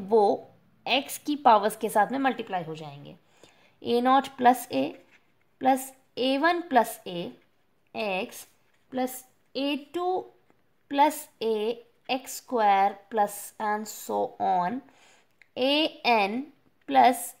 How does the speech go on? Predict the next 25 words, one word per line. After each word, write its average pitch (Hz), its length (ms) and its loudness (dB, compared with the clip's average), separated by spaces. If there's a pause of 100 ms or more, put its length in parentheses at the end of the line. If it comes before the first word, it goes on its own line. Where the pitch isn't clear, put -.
ए 214 440 -2 (140)
x - 300 -6
to 302 100 -4
the 277 180 -2
power 208 280 4 (200)
n, 208 340 -2 (420)
जहाँ 208 280 -4 (100)
पर 214 120 -2 (220)
n 262 260 2
क्या 226 160 4
होगा 202 300 0
हमारे 196 320 -2
पास 190 300 -2
में, 226 120 -2
नॉन 208 460 4 (120)
नेगेटिव 190 600 -2
इंटीजर। 175 600 -12 (600)
तो 240 60 -8
ये 202 200 -10
जितने 330 480 -4
भी 370 140 -2
ऐसे 277 260 0
पॉलिनॉमियल्स 196 760 0
हैं 196 200 -6
उन 226 160 -6